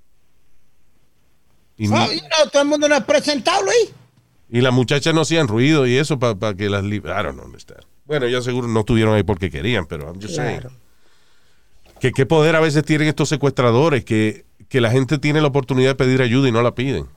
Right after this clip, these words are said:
Speaker 3: Sí.
Speaker 1: I mean,
Speaker 3: Sí, definitivamente.
Speaker 1: eso es que te destruye psicológicamente, bo-, cuando secuestran a uno. You,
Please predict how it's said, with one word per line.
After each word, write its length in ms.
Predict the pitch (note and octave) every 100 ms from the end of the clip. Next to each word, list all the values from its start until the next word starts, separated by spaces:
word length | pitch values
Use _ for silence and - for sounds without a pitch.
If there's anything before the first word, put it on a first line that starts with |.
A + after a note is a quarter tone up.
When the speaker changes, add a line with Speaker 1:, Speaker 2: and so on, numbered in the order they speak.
| _ -
Speaker 3:
Sí. 520 | - A#3 A#3 F#3 D3+ - _ _ _ _ -
Speaker 1:
I 40 |
mean, 120 | F2+ F2
Speaker 3:
Sí, 260 | - G3+
definitivamente. 1000 | D#3+ D3 E3 C#3+ D#3+ E3 E3+ C#3+ E3+ -
Speaker 1:
eso 160 | G#2 C#3
es 80 | D3
que 120 | E3
te 120 | D3
destruye 500 | A2 E2 G#2 D#3+ A#2+
psicológicamente, 880 | - F#2 F2+ G2 B2+ G2 G2+ B2 G2+
bo-, 160 | D#2 D2
cuando 320 | F2+ E2+ D#2+
secuestran 440 | F2 E2 A#2 C#3+
a 80 | D3
uno. 280 | D3 A2 F#2
You, 320 | F2+ F#2+ G#2+